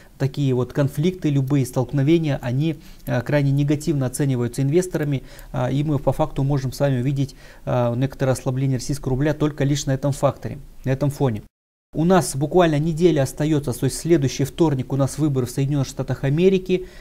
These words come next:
А, есть уже много разговоров по этому поводу, кто же будет наконец-то президентом. Но щас не будем гадать, всё-таки покажет, а, в итоге, а, и результаты, а, вот этих вот выборов. Единственное, на чём я хотел бы с вами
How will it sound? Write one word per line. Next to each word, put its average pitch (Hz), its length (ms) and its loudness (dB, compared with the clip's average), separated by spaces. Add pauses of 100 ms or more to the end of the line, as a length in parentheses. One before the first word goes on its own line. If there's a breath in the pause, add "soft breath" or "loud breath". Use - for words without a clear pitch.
(220 loud breath)
А, 131 100 -2
есть 151 300 4
уже 143 160 2
много 151 260 0
разговоров 131 520 2
по 135 100 -2
этому 131 260 0
поводу, 170 640 4
кто 160 220 2
же 135 120 2
будет 131 300 -2
наконец-то 135 460 -2
президентом. 131 640 -2
Но 135 60 2
щас 143 240 0
не 156 60 0
будем 139 300 0
гадать, 131 480 -2
всё-таки - 280 -8
покажет, 127 480 -2 (160)
а, 127 180 2
в 123 140 0
итоге, 123 500 2 (140)
а, 123 280 -2
и 139 240 -4
результаты, 139 520 2 (260)
а, 123 160 -2
вот 117 160 -6
этих - 160 -12
вот 127 160 -2
выборов. 180 400 4 (140)
Единственное, 151 380 4
на 147 120 2
чём 160 220 0
я 139 40 -2
хотел 151 280 -2
бы 143 80 0
с - 80 -6
вами 139 300 0